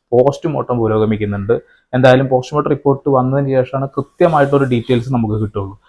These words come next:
എന്തായാലും വളരെ വേഗത്തിൽ വാഹനം ഓടിച്ചു പോകുന്നത് കണ്ടിരുന്നു എന്ന് പറഞ്ഞുകൊണ്ട് ആരൊക്കെയോ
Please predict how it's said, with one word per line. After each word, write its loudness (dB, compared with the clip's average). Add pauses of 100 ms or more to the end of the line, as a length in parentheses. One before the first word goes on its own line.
(240)
എന്തായാലും 4
വളരെ 6
വേഗത്തിൽ 2
വാഹനം 2
ഓടിച്ചു 2
പോകുന്നത് 2
കണ്ടിരുന്നു 2
എന്ന് -2
പറഞ്ഞുകൊണ്ട് -2 (460)
ആരൊക്കെയോ 4